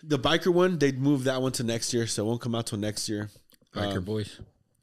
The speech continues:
Speaker 1: that, that, that one. <laughs> Uh, the one with the
Speaker 2: Is that the one
Speaker 1: <laughs>
Speaker 2: with
Speaker 1: No,
Speaker 2: the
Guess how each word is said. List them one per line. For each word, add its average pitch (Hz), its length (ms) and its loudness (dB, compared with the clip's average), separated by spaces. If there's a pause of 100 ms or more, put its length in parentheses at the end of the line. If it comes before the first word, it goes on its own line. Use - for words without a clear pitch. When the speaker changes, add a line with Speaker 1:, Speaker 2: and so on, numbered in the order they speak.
Speaker 1:
that, 90 280 -6
that, 80 280 -6
that 78 140 -10
one. 82 220 -14
<laughs> - 380 -6
Uh, 98 160 -2
the 101 120 -4
one 104 220 -4
with 98 160 -6
the - 80 -12
Speaker 2:
Is 90 60 -8
that - 140 -2 (140)
the 190 80 -2
one 143 120 0
Speaker 1:
<laughs> - 20 -14
Speaker 2:
with 147 140 2
Speaker 1:
No, 143 180 4
Speaker 2:
the 143 140 4